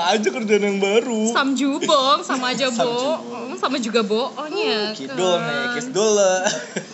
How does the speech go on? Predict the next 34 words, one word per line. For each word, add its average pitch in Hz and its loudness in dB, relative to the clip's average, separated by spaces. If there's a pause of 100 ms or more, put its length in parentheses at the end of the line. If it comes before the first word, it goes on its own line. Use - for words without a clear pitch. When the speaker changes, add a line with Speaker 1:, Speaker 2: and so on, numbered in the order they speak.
(240)
Speaker 2:
Nah, 208 -8
gimana 247 -4
nih, 262 -6
Beb? 220 -6
Lo 330 -6
ngadepin 240 -6
Speaker 1:
Iya. 233 -10
Speaker 2:
kayak 220 -4
gitu 254 -10
gimana? 220 -8 (160)
Apa 262 -8
maksudnya 254 -10
kayak 202 -10
planning-planning 220 -8
lo, 262 -6 (480)
kayak 220 -6 (240)
apa 277 -4
gitu? 240 -14
Speaker 1:
Apa 226 -14
ya? 101 -14 (500)
Kalau 131 -8
tadi 131 -10
kan 156 -6
lo 160 -4
lebih 139 -8
ke 131 -8
job 127 -6 (480)
seeker, 156 -6 (100)
sekarang 151 -4
gue 156 2 (140)
ke 135 -4
job 131 -6
survivor 131 -2
ya. 131 0